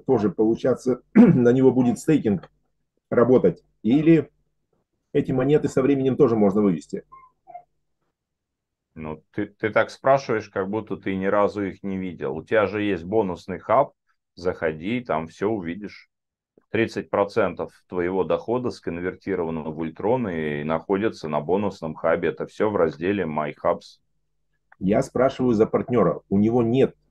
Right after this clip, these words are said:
Speaker 1: стейкинг-хаба.
Speaker 2: Ну.
Speaker 1: И вот эти тридцать процентов, которые в монетах будут, э, ему делиться, у него будет формироваться отдельный какой-то... э,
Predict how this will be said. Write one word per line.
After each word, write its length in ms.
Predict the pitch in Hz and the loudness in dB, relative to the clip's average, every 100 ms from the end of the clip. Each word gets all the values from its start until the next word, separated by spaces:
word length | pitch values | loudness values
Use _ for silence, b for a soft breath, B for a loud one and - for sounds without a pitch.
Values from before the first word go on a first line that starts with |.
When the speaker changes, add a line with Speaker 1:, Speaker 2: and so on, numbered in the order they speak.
| _ | _
Speaker 1:
стейкинг-хаба. 920 | - 113 92 92 85 107 85 95 151 _ _ _ _ _ _ _ _ _ _ - | -2 0 0 -2 -4 -2 0 0 -2 _ _ _ _ _ _ _ _ _ _ -12
Speaker 2:
Ну. 100 | 80 | 0
Speaker 1:
И 140 | 110 | 2
вот 200 | 113 120 | 2 2
эти 300 | 143 131 127 - | 0 2 -4 -2
тридцать 300 | 135 139 - | 0 0 0
процентов, 560 | 131 123 147 127 104 - | -2 0 0 0 0 0
которые 380 | 120 127 117 107 | -2 2 4 4
в 60 | |
монетах 460 | 101 117 131 - 90 | 2 2 2 0 0
будут, 300 | 95 98 92 - - | 0 0 -2 -8 -14
э, 60 | - 98 | -6 -2
ему 320 | 104 113 113 | 0 0 2
делиться, 580 | 101 113 107 - 78 69 - - _ _ _ _ _ _ - | 0 2 0 -2 -8 -8 -16 -20 _ _ _ _ _ _ -2
у 100 | 104 | 2
него 420 | 127 143 131 - _ - | 4 6 6 2 _ -6
будет 380 | 101 127 135 - | 0 2 2 2
формироваться 840 | 123 127 123 120 135 - 127 120 | 2 4 4 6 2 4 4 4
отдельный 520 | - 107 120 240 185 | 2 0 2 2 2
какой-то... 720 | - 98 104 87 90 85 76 - | 0 2 2 4 6 4 0 -6
э, 360 | 92 92 87 - | -6 -4 -4 -6